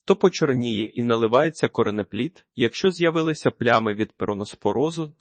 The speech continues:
то почорніння пошириться і всередину. Але частіше почорніння редиски зсередини пов'язано з неправильним доглядом. Так проявляють себе кислий ґрунт або огріхи в поливах, коли воду лють рідко, але в непомірних дозах. Такий урожай не врятувати,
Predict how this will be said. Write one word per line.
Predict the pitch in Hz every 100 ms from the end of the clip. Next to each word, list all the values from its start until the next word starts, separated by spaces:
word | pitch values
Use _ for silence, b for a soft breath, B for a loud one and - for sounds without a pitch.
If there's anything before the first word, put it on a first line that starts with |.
| _
то | 208
почорніння | 202 185 - 139 120 123 113 104
пошириться | - 104 - 113 107 - - -
і | 113
всередину. | - 123 101 98 98 87 - _ _ -
Але | 107 110
частіше | - 117 - 220 - 156
почорніння | 120 - 107 120 190 202 170
редиски | 139 117 117 - -
зсередини | - 113 123 135 120 113
пов'язано | - 104 131 175 165 147 120
з | -
неправильним | 107 110 104 101 104 98 98
доглядом. | 113 113 107 92 87 _ _ _
Так | - 135 -
проявляють | 120 107 123 190 196 -
себе | 165 160
кислий | 156 147 - 123 113
ґрунт | 117 110 107 104
або | 104 120 107
огріхи | 110 107 107 113
в | -
поливах, | - 110 123 143 113 -
коли | - 117 120
воду | 110 107 107
лють | 107 -
рідко, | 117 185 - 87 -
але | 101 104
в | 104
непомірних | 104 - 107 175 175 160 123
дозах. | 107 101 98 - -
Такий | 107 113 117
урожай | 113 113 120 107 110
не | 110
врятувати, | 110 107 107 101 117 - 131